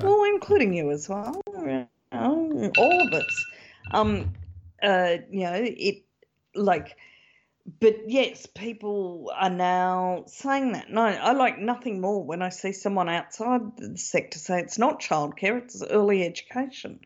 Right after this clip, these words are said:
Speaker 2: Although I must say, after today, I've had a lot of men schooling me, um, to tell me everything I don't know about early education on
Speaker 1: Ugh.
Speaker 2: social media. It's never much fun. Um, but I think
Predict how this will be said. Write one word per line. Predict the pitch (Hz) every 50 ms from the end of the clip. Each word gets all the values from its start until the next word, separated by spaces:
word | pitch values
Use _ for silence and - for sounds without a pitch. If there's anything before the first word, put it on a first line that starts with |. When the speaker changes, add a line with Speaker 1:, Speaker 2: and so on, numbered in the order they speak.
| _ - - - 95 92 - - - - _ _ -
Speaker 2:
Although | - 185 180 196
I | 190
must | 185 190 196 196 - -
say, | -
after | 180 170 156 160 165 156 - - 170
today, | 165 175 170 175 170
I've | 170 170 165 165
had | - - 170
a | 170
lot | 170 170 170 170 170
of | 170 165
men | 170 165 165 170 160
schooling | - - - - 185 180 170 170 175 175 170 170
me, | 170 170 165 165 160 156 - -
um, | 165 165 165 165 160 156 156
to | - - 175
tell | - - 165 170
me | 170 165 160 165
everything | 165 165 165 165 - - 156 156
I | 156
don't | 156 160 165 156 147 - -
know | 180 185 180
about | 175 156 151 160 165 160 -
early | 147 147 151 139 139
education | 147 151 151 - - 180 170 175 175 - - - -
on | - -
Speaker 1:
Ugh. | 92 90
Speaker 2:
social | 90 - 170 160 156 160 147 156
media. | 165 165 165 165 156 156 147 131 135 151 - - - - - - - - - - - - - _ -
It's | 160 165 - - - - - -
never | - 95 139 202 254 247 214 170 170
much | 165 165 156 - - -
fun. | - - 165 143 160 151 - - - - - - - - _ -
Um, | - - 233 226 233 226 214 - - _ - - 208 202 -
but | 262 254 247 247 - - _ _ _ _ _ _ _ _ _ _ _ _ _ _ _ _ -
I | 226 233
think | 214 - - _ _ - 269 247 269 262 262 - - - _